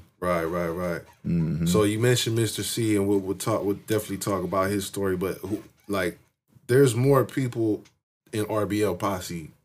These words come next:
Speaker 1: than just the rappers. Am I correct?
Speaker 2: Um, no,
Speaker 1: In terms
Speaker 2: that's
Speaker 1: of it
Speaker 2: real.
Speaker 1: being a clique?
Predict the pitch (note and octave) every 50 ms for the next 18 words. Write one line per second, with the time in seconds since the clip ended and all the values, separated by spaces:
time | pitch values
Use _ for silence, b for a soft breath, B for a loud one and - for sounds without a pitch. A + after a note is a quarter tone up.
0 | _ _ - G2 F2+ F2 E2+ F2+ G2 F#2 F2 F2 - - - - - _ _ _
1 | - - F2+ F2 F2+ D#2+ - - - - - - - - - - E2 E2 D#2+ -
2 | - E2+ D#2 F2 F2+ F2+ - - b b b b b b b b b b - G2+
3 | G#2 G#2 G#2+ G#2+ G#2+ G#2+ A2 A2 A2+ G#2 F#2+ G2 A2 A#2+ C3+ C3 B2 - - -
4 | A#2 A2 A#2 C#3+ B2+ A#2 A2+ G#2+ G2+ G2 - - - C3+ C3+ C3 B2+